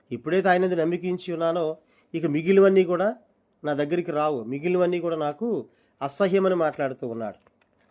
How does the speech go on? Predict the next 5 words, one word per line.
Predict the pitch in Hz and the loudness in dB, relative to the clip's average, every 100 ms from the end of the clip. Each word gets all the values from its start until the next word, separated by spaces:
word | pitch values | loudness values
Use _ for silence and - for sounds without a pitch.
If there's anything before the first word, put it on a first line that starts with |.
| 147 | -14
కాబట్టి | 143 139 131 123 _ _ _ _ | -12 -8 -6 -6 _ _ _ _
ఆయన | 123 131 139 | -4 -2 -2
చెప్పినట్టుగా | 135 - 131 165 151 147 127 110 - _ _ _ - | -4 -8 -8 -6 -6 -6 -6 -8 -12 _ _ _ -8
మనం | 127 156 | -4 -4
కూడా | 151 156 | -4 -6